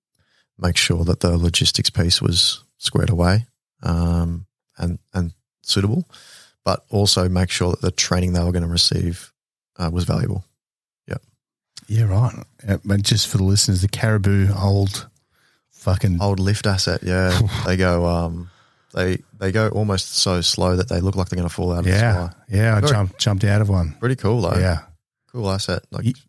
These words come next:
Speaker 1: very
Speaker 2: yeah.
Speaker 1: short, short takeoff
Speaker 2: Well, that,
Speaker 1: plane.
Speaker 2: that, that was, I think that was the positive. I, you
Speaker 1: Yep.
Speaker 2: could literally
Speaker 1: Massively positive.
Speaker 2: It was l-, landing in Holsworthy. That's how
Speaker 1: Mm.
Speaker 2: fucking crazy these things are. Down, up, bang.
Speaker 1: Yep.
Speaker 2: Fucking
Speaker 1: They don't
Speaker 2: forever leaking hydraulic fluid and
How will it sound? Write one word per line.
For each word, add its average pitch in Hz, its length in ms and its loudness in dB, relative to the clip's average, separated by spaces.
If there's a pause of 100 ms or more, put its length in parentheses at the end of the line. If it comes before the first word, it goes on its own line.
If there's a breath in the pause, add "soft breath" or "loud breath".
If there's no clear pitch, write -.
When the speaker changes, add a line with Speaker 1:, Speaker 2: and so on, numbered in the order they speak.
Speaker 1:
very 107 140 0
Speaker 2:
yeah. 110 180 2
Speaker 1:
short, 98 320 0 (100)
short - 220 -6
takeoff 90 280 -4
Speaker 2:
Well, 120 100 2
that, - 40 -2
Speaker 1:
plane. 151 120 -4
Speaker 2:
that, 135 220 0
that 120 140 2
was, 110 160 2
I 110 120 2
think 110 140 2
that 104 80 0
was 98 120 2
the - 80 -4
positive. 95 480 0
I, 90 80 2
you 139 260 -4
Speaker 1:
Yep. 101 80 0
Speaker 2:
could - 120 0
literally 98 680 0
Speaker 1:
Massively 92 400 -10
positive. - 280 -12
Speaker 2:
It - 80 -14
was 131 120 0
l-, 139 280 -2
landing 127 280 2
in 101 80 4
Holsworthy. 101 500 0 (100)
That's 107 200 0
how 92 220 0 (480 soft breath)
Speaker 1:
Mm. 127 60 0
Speaker 2:
fucking 98 260 0
crazy 104 420 0
these 92 240 0
things 95 200 0
are. 90 160 0 (100)
Down, 101 320 2
up, 98 220 0 (160)
bang. 92 560 0
Speaker 1:
Yep. - 180 -4 (120)
Speaker 2:
Fucking 98 360 -2
Speaker 1:
They 92 80 -2
don't 90 120 -2
Speaker 2:
forever 120 280 2
leaking 107 500 2
hydraulic 107 480 2
fluid 110 380 2
and 92 220 2